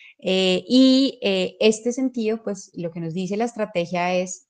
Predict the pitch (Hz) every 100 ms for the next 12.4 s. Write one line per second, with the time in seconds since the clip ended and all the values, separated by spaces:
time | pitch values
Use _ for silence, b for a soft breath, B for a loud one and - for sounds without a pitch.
0 | _ 220 208 202 202 220 233 247 220 214
1 | 202 233 220 - 202 202 190 185 175 165
2 | 170 180 196 208 202 - 190 175 202 _
3 | _ _ - 196 185 190 185 185 180 185
4 | B B B - 240 226 233 - _ -
5 | 277 277 - 240 233 - 214 190 190 180
6 | 208 190 180 180 208 196 196 240 294 b
7 | b b - 208 214 214 240 - 190 180
8 | 175 170 185 175 180 160 175 202 208 196
9 | 185 208 b b b - 185 196 214 202
10 | 202 208 233 - _ 185 180 180 175 180
11 | 180 - 196 - 190 185 - 175 175 175
12 | 175 214 - -